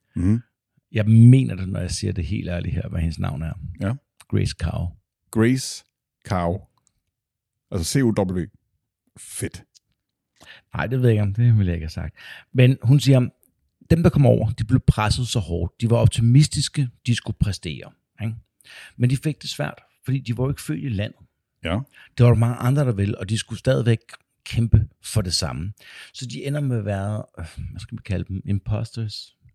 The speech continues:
Speaker 2: Imposers? Hvad, hvad er sådan noget?
Speaker 1: Jamen, de er, altså, de er, øh, de,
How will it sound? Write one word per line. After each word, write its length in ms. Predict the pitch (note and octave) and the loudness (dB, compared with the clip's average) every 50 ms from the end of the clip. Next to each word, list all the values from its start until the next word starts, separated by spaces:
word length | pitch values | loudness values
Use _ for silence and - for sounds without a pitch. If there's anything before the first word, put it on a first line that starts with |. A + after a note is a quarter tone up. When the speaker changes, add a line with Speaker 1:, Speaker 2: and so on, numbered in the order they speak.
| _ _ _ _ - | _ _ _ _ -8
Speaker 2:
Imposers? 800 | G#2 - - A2 A2+ A2+ G#2+ - - G#2+ G#2 G2+ G2+ G2+ - - - | -8 -6 -2 -2 -2 -2 -2 -4 -4 -4 -4 -4 -4 -6 -8 -12 -10
Hvad, 360 | - - A2+ A2+ G#2+ G#2 G2+ | -6 -4 -2 -2 -2 -4 -4
hvad 140 | - G#2 G#2+ | -4 -4 -4
er 40 | G2 | -4
sådan 100 | - G#2+ | -2 -2
noget? 140 | G#2+ F#2+ - - B2 | -4 -6 -6 -6 -4
Speaker 1:
Jamen, 200 | A2 F2 E2+ D2 | -4 -4 -4 -4
de 160 | F2 A2 G#2 | -4 -6 -4
er, 220 | F#2+ F2+ E2 F#2 | -4 -4 -6 -6
altså, 200 | G2 F#2+ D#2 D#2 | -6 -6 -6 -4
de 180 | E2 F2 F2 F2+ | -2 0 0 2
er, 240 | F2 E2+ E2 E2 E2 | 2 0 0 -2 -2
øh, 260 | D#2+ D#2 D2+ D2 | -4 -4 -4 -6
de, 0 | D2 | -6